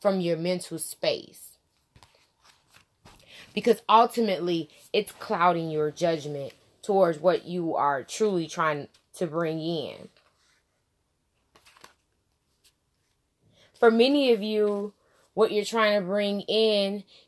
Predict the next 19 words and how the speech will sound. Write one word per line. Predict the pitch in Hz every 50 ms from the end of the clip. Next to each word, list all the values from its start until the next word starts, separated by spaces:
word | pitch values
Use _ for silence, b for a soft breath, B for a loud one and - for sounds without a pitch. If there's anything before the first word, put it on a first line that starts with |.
| _ -
is | - 190 208 202 196 190 190 190 190 185 190 185 - - - _ _ _ _ _ _ _ _ _ _ _ _ _ _ _ _ _ _ _ _ _ -
the | 175 220
past. | 214 - 220 254 285 302 254 180 147 - - - - - - - _ _ _ _ _ _ _ _ _ _ _ _ _ _ _ _ _ _ _ _ _ _ _ _ _ _ _ _ _ -
Some | - - 254 262
type | 277 277 262 254
of | 233 220 -
past | 240 240 240 240 240 240 233 - 202
memory | 214 214 214 220 226 220 214 208 208 208 202 208 208 196 b b b b b _ -
that | 185 180 175
keeps | - - 240 233 - - -
you | 226 208
in | 202 190 185
this | 180 170 -
nostalgic | 180 170 - - 196 180 185 196 196 170 180 - -
state | - - 180 160 180 190 185 - - _ _ _ _ _ _ _ _ _ _ _ _ _ _ _ _ _ _ _ _ _ _ _ _ _ _ _ _ _ _ _ _ _ _ _ _ _ _ _ _ _ _ _ _ -
that | 196 185 170 151 -
brought | 196 190 208 214 - - 202
you | 185
pleasure. | - - - 185 170 175 180 170 180 202 202 208 202